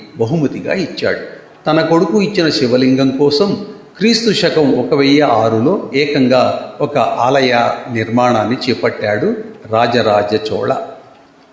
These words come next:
ఒక వెయ్యి పదిలో నిర్మాణం పూర్తయ్యాక భారీ శివలింగాన్ని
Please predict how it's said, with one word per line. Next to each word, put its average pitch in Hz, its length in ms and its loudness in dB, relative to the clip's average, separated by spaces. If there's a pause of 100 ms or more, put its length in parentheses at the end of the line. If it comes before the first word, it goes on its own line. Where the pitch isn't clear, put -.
(120)
ఒక 151 140 -2
వెయ్యి 185 600 2
పదిలో 143 340 4
నిర్మాణం 120 580 2
పూర్తయ్యాక 127 720 0 (160)
భారీ 160 360 2
శివలింగాన్ని 120 800 2